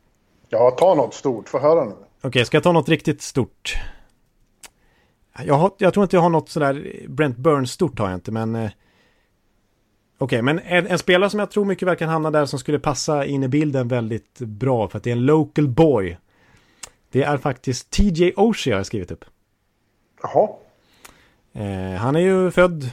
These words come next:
Speaker 2: i trakten av, eh, Seattle, eh, strax nor-, norr om där i Mount Vermont. Och, eh, uppväxt i Seattle-hockeyn. Och, eh, ja, Washington har goda möjligheter att skydda honom, men jag tror lite samma sak där, att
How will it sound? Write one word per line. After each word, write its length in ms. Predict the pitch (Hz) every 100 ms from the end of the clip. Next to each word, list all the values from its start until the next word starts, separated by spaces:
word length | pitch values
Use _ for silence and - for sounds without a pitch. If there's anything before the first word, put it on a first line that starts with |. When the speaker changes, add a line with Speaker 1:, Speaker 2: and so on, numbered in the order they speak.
| -
Speaker 2:
i 520 | 240 156 156 151 151 139
trakten 480 | - 151 - 147
av, 320 | 135 131 123 139
eh, 220 | 131 117
Seattle, 520 | - 139 113 135 104 92 -
eh, 60 | 127
strax 280 | - 127 139
nor-, 300 | 135 131 -
norr 320 | 147 151 147
om 120 | 127
där 120 | 110 107
i 40 |
Mount 420 | 120 127 127 123 123
Vermont. 520 | 143 131 92 - - _ _ _ _ _ _ -
Och, 360 | 120 - -
eh, 200 | 107 98 101 101 _ - -
uppväxt 440 | 131 123 120 -
i 40 | 120
Seattle-hockeyn. 760 | 123 - 110 117 - 120 98 - -
Och, 320 | 107 - 120
eh, 100 | 104 - -
ja, 100 | - - -
Washington 560 | 143 156 185 151 156
har 120 | 143
goda 240 | 143 131 127
möjligheter 420 | 127 120 117 120
att 60 | -
skydda 220 | 131 175
honom, 340 | 151 92 98
men 180 | 127 131
jag 140 | 135
tror 100 | 156
lite 200 | 160 147
samma 220 | 147 143 123
sak 200 | 120 -
där, 200 | 175 92
att 240 | 98